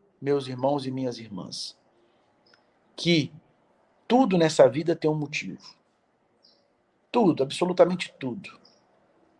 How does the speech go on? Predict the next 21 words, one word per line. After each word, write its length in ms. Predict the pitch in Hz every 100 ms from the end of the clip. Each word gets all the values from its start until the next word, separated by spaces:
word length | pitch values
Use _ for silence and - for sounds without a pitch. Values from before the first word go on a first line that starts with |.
| _ _ _ _ _ _ _ _ _ _ -
Não 120 | 151
cai 280 | 151 185 202
uma 160 | 185
folha 340 | 151 - 202 185
da 140 | 151
árvore 300 | 147 175 170
se 120 | -
Deus 280 | 147 143 165
não 100 | 156
quiser 300 | 151 135 135
que 80 | -
ela 140 | 110
caia. 420 | - - 85 78 - _ _ _ _ _ _ _ _ _ _ _ _ _ - -
E 60 |
que 100 | 131
a 40 | 160
gente 240 | 202 208
possa 800 | - _ 143 180 196 - - - _ _ _ _ _
fazer 600 | _ - 135 120 180 180
com 180 | - 156
que, 400 | 143 - 123 104